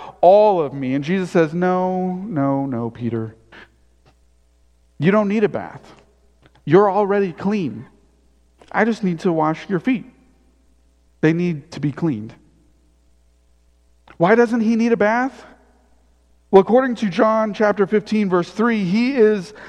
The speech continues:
clean because he believes the words that Jesus has spoken to him. Jesus says, "You're clean because you believe what I've said about sin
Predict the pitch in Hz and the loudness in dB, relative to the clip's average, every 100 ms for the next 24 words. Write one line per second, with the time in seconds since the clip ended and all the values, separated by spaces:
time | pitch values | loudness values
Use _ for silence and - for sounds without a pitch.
0 | - - - 226 269 220 175 190 220 214 | -20 -8 2 4 4 0 -2 -2 -4 -6
1 | - - - - 185 185 240 254 254 208 | -14 -20 -20 0 2 4 2 2 0 2
2 | 208 196 220 254 269 247 202 214 196 220 | 2 2 0 2 0 -2 0 2 6 4
3 | 196 185 170 190 156 202 190 190 202 180 | 4 -2 -2 -2 0 -2 0 0 0 -2
4 | - 202 190 175 135 127 117 110 120 _ | 0 0 0 -2 -4 -4 -4 -6 -12 _
5 | _ _ _ _ _ _ _ _ _ - | _ _ _ _ _ _ _ _ _ -20
6 | _ _ _ _ - 180 247 220 254 185 | _ _ _ _ -2 0 2 2 2 2
7 | 190 208 - 226 269 262 240 214 220 202 | 2 0 0 0 2 2 -2 -2 0 0
8 | 220 196 202 226 247 240 196 220 185 170 | 0 0 0 0 0 0 2 2 2 -2
9 | - 233 233 233 247 196 160 - - - | 0 4 4 4 2 2 0 0 -4 4
10 | 214 226 220 220 | 4 4 -2 -6